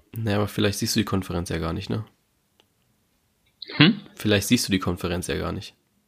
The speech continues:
Speaker 2: Vielleicht sehe ich die Konferenz auch gar nicht,
Speaker 1: Ja,
Speaker 2: ja.
Speaker 1: also
Speaker 2: Aber dann guck ich mir im Nachhinein an.
Speaker 1: Ja.
Speaker 2: Puh.
Speaker 1: <laughs> Also ich werde die Konferenz auf jeden Fall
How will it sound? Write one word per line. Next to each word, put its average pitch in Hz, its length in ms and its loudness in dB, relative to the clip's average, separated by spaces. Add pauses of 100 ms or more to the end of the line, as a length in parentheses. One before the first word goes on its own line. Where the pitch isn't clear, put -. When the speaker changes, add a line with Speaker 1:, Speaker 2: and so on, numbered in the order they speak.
(840)
Speaker 2:
Vielleicht 120 480 6
sehe 202 120 10
ich - 100 6
die - 100 6
Konferenz 104 480 4
auch 80 140 0
gar 87 160 0
nicht, 104 180 -2
Speaker 1:
Ja, 113 80 4
Speaker 2:
ja. 107 120 0 (180)
Speaker 1:
also - 160 0
Speaker 2:
Aber 117 100 8
dann 120 80 8
guck - 220 6
ich - 100 6
mir 123 220 6
im 107 80 6
Nachhinein 107 400 4
an. 98 320 2
Speaker 1:
Ja. 117 180 2
Speaker 2:
Puh. 190 240 2 (220)
Speaker 1:
<laughs> 107 80 -10 (1700)
Also 123 140 10
ich 147 120 8
werde 156 140 10
die 131 60 2
Konferenz 131 420 8
auf 117 100 4
jeden 113 140 8
Fall 113 280 8